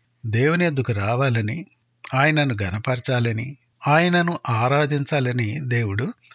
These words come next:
ఆశించేటువంటి వాడై ఉన్నాడు. అయితే దేవుని యొద్దకు వచ్చేటువంటి అనేక మందిలో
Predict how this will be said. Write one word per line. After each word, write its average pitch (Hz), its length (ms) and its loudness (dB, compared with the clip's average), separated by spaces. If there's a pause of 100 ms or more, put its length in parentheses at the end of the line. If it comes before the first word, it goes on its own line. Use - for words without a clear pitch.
(200)
ఆశించేటువంటి 151 760 2
వాడై 104 300 0
ఉన్నాడు. 123 500 -2 (480)
అయితే 220 480 4
దేవుని 196 380 2
యొద్దకు 175 280 -2
వచ్చేటువంటి 151 640 0
అనేక 131 520 0
మందిలో 139 680 2